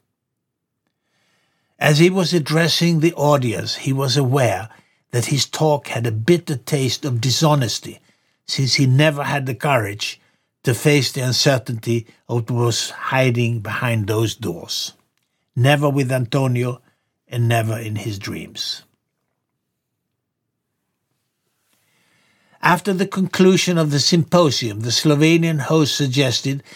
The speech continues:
that Martin take some time off to experience the beauty of the Slovenian countryside. He decided to rent an open car and take a few days to drive around the handsome mountain landscape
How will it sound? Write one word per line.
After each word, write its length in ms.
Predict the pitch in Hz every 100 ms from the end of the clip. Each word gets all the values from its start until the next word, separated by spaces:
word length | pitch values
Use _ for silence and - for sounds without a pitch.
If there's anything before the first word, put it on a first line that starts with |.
| - -
that 160 | 135
Martin 420 | 131 143 131 147
take 280 | 123 135 131
some 180 | - 120
time 340 | - 143 139
off 200 | 120 107 -
to 120 | 110
experience 600 | 113 - 147 139 131 -
the 80 | 110
beauty 600 | 113 147 147 151 143 - _ _ _ _ _
of 120 | 123 135
the 80 |
Slovenian 800 | 120 - 139 127 131 127 131 127
countryside. 840 | - 139 127 107 - - - - - - _ _ _ _ _ _ _ _ _ _ _ _ _ _ _ _
He 80 | -
decided 520 | 160 160 170 165 156 143
to 120 | 156
rent 300 | 143 143 151
an 100 | 135
open 400 | 139 139 147 123
car 520 | - 143 127 131 - _ _
and 140 | 123 110
take 240 | 147 135
a 60 | 123
few 240 | - 151
days 300 | 135 135 127
to 100 | -
drive 380 | 113 131 135 123
around 340 | 127 131 127
the 200 | 117 113
handsome 420 | 135 131 117 117 117
mountain 460 | 127 127 127 113
landscape 680 | 117 123 113 - 117 107